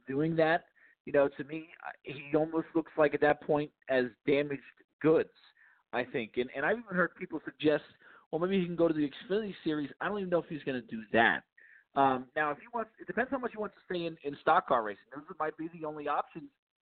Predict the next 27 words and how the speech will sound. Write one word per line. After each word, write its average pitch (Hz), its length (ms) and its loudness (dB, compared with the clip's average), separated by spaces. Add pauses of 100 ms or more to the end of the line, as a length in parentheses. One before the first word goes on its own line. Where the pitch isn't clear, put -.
(120)
If - 120 -6
he 170 120 0
really 175 340 2
wants 196 300 -4
to - 140 -8
do 196 60 -2
this 190 160 -2
and 147 120 -10
say, 151 80 -2
"You 143 80 -2
know 151 80 -6
what, 175 140 -4 (180)
my 143 180 -2
goal, 165 260 -2
my 156 160 -2
dream 160 240 -6
in 160 100 -8
life 160 260 -6
is 143 80 -6
to - 100 -20
be 147 100 2
a - 140 -2
Cup 180 120 0 (140)
champion, 180 420 -8 (420)
and 135 100 0
I'm 170 80 4
gonna, 170 200 2